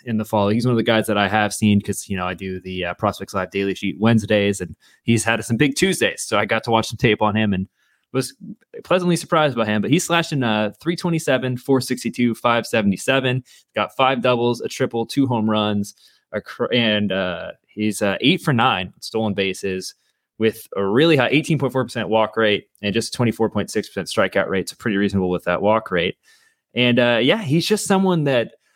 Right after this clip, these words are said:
I, I kind of expected to be a guy who strikes out a lot, hits a lot of really, really hard line drives, but maybe doesn't have the best launch angle for home runs, and was just gonna be a big guy with a big arm in right field, and maybe could work out in the Phillies, maybe not.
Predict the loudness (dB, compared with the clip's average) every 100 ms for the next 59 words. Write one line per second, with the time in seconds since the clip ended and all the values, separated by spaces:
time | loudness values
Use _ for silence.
0 | _ -4 0 0 0 2 2 0 -2 -2
1 | -2 -4 0 2 2 2 0 2 0 2
2 | 2 2 2 2 2 -2 _ _ -10 -6
3 | 0 0 0 -6 -6 -4 4 6 6 4
4 | 2 0 0 0 0 0 2 2 2 4
5 | 4 2 -4 -2 0 0 0 -2 0 0
6 | -2 -2 -4 -4 -2 -2 0 -4 -4 -6
7 | -4 -2 0 0 0 -2 -2 -2 -2 -4
8 | -4 -2 -2 0 0 2 2 0 -2 0
9 | 2 2 2 0 -2 0 2 2 0 -4
10 | -12 -20 -20 _ 0 2 4 2 2 2
11 | 2 2 0 0 2 2 2 0 0 0
12 | 0 0